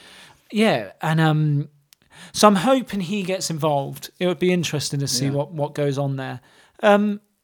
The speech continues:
Speaker 1: just quick, would you be interested in, like, a, say Goldfinger came out with a greatest hits tour, headlining, say, I don't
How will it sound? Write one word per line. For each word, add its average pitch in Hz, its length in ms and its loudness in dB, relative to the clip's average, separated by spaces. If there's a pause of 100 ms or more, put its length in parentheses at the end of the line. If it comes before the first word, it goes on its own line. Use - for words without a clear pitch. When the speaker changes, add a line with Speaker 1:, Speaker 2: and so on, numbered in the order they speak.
(300)
Speaker 1:
just 262 200 -6
quick, 226 260 -8
would 277 240 -6
you 156 460 -2 (640)
be 185 160 4
interested 143 520 -2
in, 139 160 0
like, 143 280 -2
a, 139 260 0 (640)
say 175 240 2
Goldfinger 147 460 0
came 147 240 -2
out 143 260 -2 (120)
with 143 140 -4
a 143 40 -6
greatest 147 360 -6
hits 156 260 -6
tour, - 380 -12 (100)
headlining, 127 640 -6
say, 127 540 -2 (1120)
I 135 60 -12
don't 123 120 -6